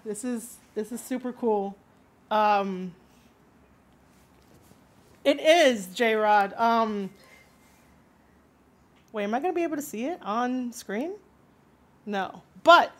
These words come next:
like, this here is nice and soft, but then for some reason, like, obviously, um, in the back is, like, rough, you know? Um,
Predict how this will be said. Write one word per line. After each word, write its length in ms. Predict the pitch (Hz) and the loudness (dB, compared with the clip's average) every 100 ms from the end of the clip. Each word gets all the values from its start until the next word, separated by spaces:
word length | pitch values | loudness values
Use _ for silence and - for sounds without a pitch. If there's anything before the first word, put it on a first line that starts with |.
| - _ _ - - - | -20 _ _ -20 -20 -4
like, 340 | 254 269 247 - - | 6 6 6 -2 -12
this 360 | 208 277 320 - | -2 0 0 -4
here 440 | 320 320 381 427 - - | -2 0 0 -2 -8 -2
is 200 | 233 233 | -2 0
nice 300 | 254 269 294 | 0 2 0
and 120 | 262 | -4
soft, 680 | - 240 214 285 381 - - - _ _ _ - | -2 2 6 6 4 -4 -20 -20 _ _ _ -6
but 200 | 208 233 | 0 2
then 200 | 277 277 | 4 4
for 120 | 269 | 0
some 260 | 262 311 302 | 2 4 4
reason, 400 | 302 277 247 220 | 0 -2 -2 -4
like, 280 | 208 196 - | -4 -6 -4
obviously, 800 | 226 240 226 214 226 220 190 180 - - _ _ _ 220 | -2 -2 -2 -4 -6 -8 -8 -14 -20 -20 _ _ _ -2
um, 520 | 220 196 196 180 170 - _ - _ _ _ _ - | 0 0 -4 -10 -14 -18 _ -20 _ _ _ _ -2
in 120 | 247 | 0
the 60 | 214 | 2
back 420 | 185 233 262 262 | 4 6 6 2
is, 120 | 226 | -4
like, 260 | 220 196 185 - - _ - _ _ _ | -2 -4 -6 -20 -20 _ -20 _ _ _
rough, 480 | 190 196 269 - - - - - - - - _ | -4 2 2 0 -16 -20 -20 -20 -20 -20 -20 _
you 120 | 220 269 | 0 4
know? 320 | 285 277 294 - - - | 4 2 -2 -10 -20 2
Um, 520 | 233 240 233 220 208 | 6 8 8 6 0